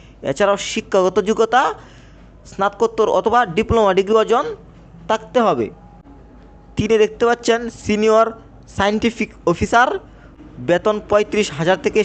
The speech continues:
সাতষট্টি হাজার টাকা, গ্রেড ছয় অনুযায়ী, এছাড়াও পঁয়ত্রিশ বছর, বিশেষ ক্ষেত্রে সাঁইত্রিশ বছর পর্যন্ত শিথিলযোগ্য। পদের সংখ্যা তিনটি, এছাড়াও শিক্ষাগত যোগ্যতা সংশ্লিষ্ট বিষয়ে পিএইচডি ডিগ্রি সহ এমএস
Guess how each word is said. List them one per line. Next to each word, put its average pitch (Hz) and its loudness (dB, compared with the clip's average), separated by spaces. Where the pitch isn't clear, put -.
সাতষট্টি 214 -2
হাজার 180 0
টাকা, 202 2
গ্রেড 170 2
ছয় 214 4
অনুযায়ী, 214 2
এছাড়াও 208 2
পঁয়ত্রিশ 214 0
বছর, 214 0
বিশেষ 226 0
ক্ষেত্রে 226 0
সাঁইত্রিশ 214 0
বছর 190 0
পর্যন্ত 202 0
শিথিলযোগ্য। 208 0
পদের 202 2
সংখ্যা 208 0
তিনটি, 214 2
এছাড়াও 214 2
শিক্ষাগত 202 0
যোগ্যতা 220 0
সংশ্লিষ্ট 202 -4
বিষয়ে 202 2
পিএইচডি 214 0
ডিগ্রি 208 -2
সহ 240 4
এমএস 220 0